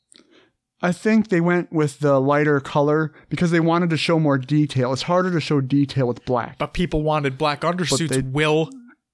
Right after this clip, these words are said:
Speaker 2: Now they're getting 'em.
Speaker 1: Does it really matter, though?
Speaker 2: No!
Speaker 1: That's,
Speaker 2: It doesn't
Speaker 1: that's
Speaker 2: fucking ma-, okay, wait, oh, man, oh, I
Speaker 1: Oh.
Speaker 2: gotta take my shit back.
Speaker 1: I was gonna say.
Speaker 2: <laughs> I gotta take a step back, Will.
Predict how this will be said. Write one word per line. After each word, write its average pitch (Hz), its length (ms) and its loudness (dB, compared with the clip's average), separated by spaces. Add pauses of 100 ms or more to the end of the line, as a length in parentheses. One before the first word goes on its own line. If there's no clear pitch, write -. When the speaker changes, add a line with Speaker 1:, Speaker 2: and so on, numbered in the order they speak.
(1400)
Speaker 2:
Now 160 160 -4
they're 147 100 -4
getting 147 260 -4
'em. 127 60 -12 (140)
Speaker 1:
Does 196 140 0
it 294 100 0
really 185 380 4
matter, 240 360 4
though? 254 260 2
Speaker 2:
No! 302 720 4 (300)
Speaker 1:
That's, 262 180 0
Speaker 2:
It 294 140 -6
doesn't 339 340 2
Speaker 1:
that's - 120 -20
Speaker 2:
fucking 294 460 -2
ma-, 247 160 -4
okay, 190 280 -2
wait, 185 280 -2
oh, 165 340 2
man, 139 280 0
oh, 156 240 2
I - 140 4
Speaker 1:
Oh. 156 40 0
Speaker 2:
gotta 139 220 -4
take 151 260 -8
my 156 100 -2
shit 135 260 -4
back. 131 320 -6
Speaker 1:
I 190 120 0
was 214 120 4
gonna 262 120 4
say. 240 320 2
Speaker 2:
<laughs> - 0 -
I 220 120 4
gotta 202 380 2
take 196 320 0
a 175 140 0
step 180 400 -4
back, 185 300 0
Will. 156 200 -2